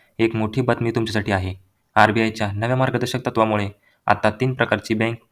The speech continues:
खाती बंद होणार आहेत. यामध्ये तुमचे खाते तर नाही ना? पहा ही बातमी शेवटपर्यंत, कारण या नियमामुळे हजारो लोकांवर परिणाम होणार आहे. आरबीआय Guidelines for Bank Accounts. तुमचे एकापेक्षा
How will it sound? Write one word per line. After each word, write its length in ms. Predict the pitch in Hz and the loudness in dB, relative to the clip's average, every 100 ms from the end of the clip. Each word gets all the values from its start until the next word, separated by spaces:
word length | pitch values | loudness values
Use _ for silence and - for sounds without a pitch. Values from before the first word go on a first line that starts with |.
| - | -10
खाती 220 | 113 104 | -6 -2
बंद 200 | 110 110 | -2 -2
होणार 200 | 101 98 | -4 -4
आहेत. 160 | 92 92 _ _ _ _ - | -4 -8 _ _ _ _ -4
यामध्ये 560 | 110 110 107 107 101 98 _ _ | 2 4 2 0 -4 -6 _ _
तुमचे 260 | 113 110 117 | -6 -2 -4
खाते 160 | 110 117 113 | -2 -2 -2
तर 60 | |
नाही 220 | 113 120 | -2 -2
ना? 120 | 120 127 - _ _ _ _ - | -4 -6 -10 _ _ _ _ 2
पहा 180 | 123 127 | 4 4
ही 100 | 127 | 2
बातमी 400 | 123 117 107 98 | 0 -2 -4 -2
शेवटपर्यंत, 500 | 117 113 110 104 98 - _ - | 0 0 0 -2 -2 -8 _ -4
कारण 240 | - 110 | 0 0
या 140 | 110 107 | 0 0
नियमामुळे 520 | 110 107 107 104 98 98 | 0 2 2 0 -2 -4
हजारो 300 | 107 110 113 | -2 0 0
लोकांवर 340 | 120 113 110 | 0 -2 -4
परिणाम 340 | - 107 104 107 | 0 0 2 2
होणार 240 | 104 95 | 0 0
आहे. 180 | 92 92 - - | -2 -6 -8 0
आरबीआय 480 | 113 110 110 98 98 | 2 4 4 2 -2
Guidelines 500 | 110 113 117 120 127 - - | 2 2 4 0 -2 -2 0
for 140 | 113 110 | 0 0
Bank 240 | 110 117 | -4 -2
Accounts. 480 | 113 110 107 104 98 - _ _ _ - | -2 -2 -2 -2 -6 -12 _ _ _ -6
तुमचे 280 | 120 117 131 | -4 -2 -2
एकापेक्षा 380 | 127 127 127 | 0 -2 0